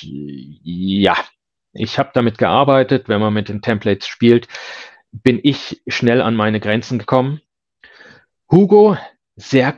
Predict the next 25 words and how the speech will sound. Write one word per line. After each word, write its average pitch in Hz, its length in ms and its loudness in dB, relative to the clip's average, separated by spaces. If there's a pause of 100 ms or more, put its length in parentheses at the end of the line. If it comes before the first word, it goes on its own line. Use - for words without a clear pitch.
(120)
cool, 190 380 6
weil 120 240 2
in 107 220 -6
Go 143 200 0
geschrieben. 165 600 -2
Go 127 220 2
ist - 300 -10
cool. 185 320 4 (760)
Templates, 135 640 0
Go. 139 420 4 (1900)
Super 202 500 0
schnell, 147 580 0 (1080)
aber 190 1000 0 (120)
ascii 165 460 -2
doc, 165 460 0 (380)
da 113 140 -2
wird 127 160 2
der 123 120 0
ascii 143 320 -2
doc 139 240 0
da 123 200 2
als 113 240 -4
externer 135 560 -2
Prozess 139 440 -2
aufgerufen. 127 720 -2